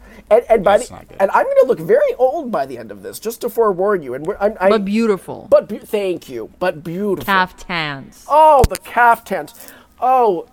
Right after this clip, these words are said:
Speaker 1: I mean, if you think, if you think this, the ca-, I mean, you guys can see me right now. If you think this caftan is beautiful,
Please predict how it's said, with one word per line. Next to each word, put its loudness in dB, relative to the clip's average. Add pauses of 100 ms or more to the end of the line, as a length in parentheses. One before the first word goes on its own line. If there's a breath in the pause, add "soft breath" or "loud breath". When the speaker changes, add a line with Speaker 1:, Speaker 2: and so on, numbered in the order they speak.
(340)
Speaker 1:
I -2
mean, -6
if -12
you -8
think, -10
if 0
you -8
think 0
this, -8
the -8
ca-, 0
I 4
mean, 0 (160 loud breath)
you 4
guys 4
can -8
see -6
me -4
right -4
now. -2
If -6
you -8
think -8
this -6
caftan -2
is -10
beautiful, -8